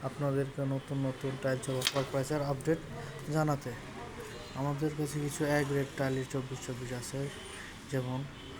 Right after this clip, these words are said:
হচ্ছে ম্যাট মাল, এগুলা নিতে পারবেন। চব্বিশ চব্বিশ এ গ্রেড মাল মাত্র সত্তর টাকা স্কয়ার ফিট, সত্তর টাকা স্কয়ার ফিট এ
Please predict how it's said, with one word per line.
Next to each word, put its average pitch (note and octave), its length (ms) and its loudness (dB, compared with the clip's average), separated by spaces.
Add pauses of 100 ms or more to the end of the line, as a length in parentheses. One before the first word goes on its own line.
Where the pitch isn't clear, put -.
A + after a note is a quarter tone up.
(380)
হচ্ছে C#3 280 0 (140)
ম্যাট C#3 200 2 (160)
মাল, C3+ 220 2 (720)
এগুলা C3+ 280 2 (120)
নিতে C3+ 180 0 (100)
পারবেন। B2+ 340 -2 (420)
চব্বিশ C3 340 -2
চব্বিশ C3+ 320 -2 (180)
এ - 20 4 (100)
গ্রেড C3 220 -2 (100)
মাল D#3 140 2 (180)
মাত্র C3 220 -4 (160)
সত্তর D3 380 -2
টাকা D3 160 4 (160)
স্কয়ার C3 320 0
ফিট, - 180 -6 (540)
সত্তর C#3 340 -2
টাকা D3 140 2 (180)
স্কয়ার C#3 300 0
ফিট F#3+ 140 -2 (180)
এ - 20 6